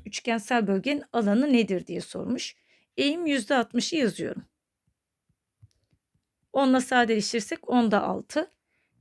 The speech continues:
Dikey uzunluğumuz on sekiz olarak gözükürken yatay uzunluğumuz nedir diyerek bakacağız. Üç katı alınmış. Onun da üç katından yatay uzunluğumuz otuz.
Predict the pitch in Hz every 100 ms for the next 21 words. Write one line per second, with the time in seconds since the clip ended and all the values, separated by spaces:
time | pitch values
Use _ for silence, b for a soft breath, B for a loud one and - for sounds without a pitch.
0 | - 196 269 - 330 254 202 220 208 196
1 | 190 185 - - - _ _ _ _ -
2 | 247 262 269 190 175 175 175 165 - 208
3 | 202 - 151 - 254 311 _ _ _ -
4 | 285 285 294 214 202 208 247 294 285 269
5 | 214 180 190 175 185 202 208 202 247 330
6 | - _ _ _ _ _ 330 - - 254
7 | - 180 185 196 247 - - - - 277
8 | 269 220 - 240 - 233 202 202 202 277
9 | - - 277 285 233 175 196 269 302 -
10 | 208 - 202 -